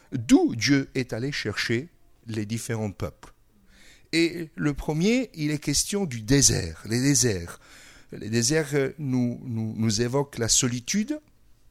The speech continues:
l'aridité, la sécheresse, les conditions extrêmes, je dirais même aussi le manque de l'essentiel.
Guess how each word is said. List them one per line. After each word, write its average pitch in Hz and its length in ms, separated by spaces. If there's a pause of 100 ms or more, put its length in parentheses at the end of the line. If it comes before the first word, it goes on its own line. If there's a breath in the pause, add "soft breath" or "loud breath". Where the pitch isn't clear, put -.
(880 soft breath)
l'aridité, 135 720 (960 soft breath)
la 107 140
sécheresse, - 960 (680 soft breath)
les 117 180
conditions 147 760 (140)
extrêmes, 196 760 (680 soft breath)
je 101 120
dirais 131 420
même 139 520
aussi 165 400
le 117 140
manque 160 440 (600)
de 127 80
l'essentiel. 127 880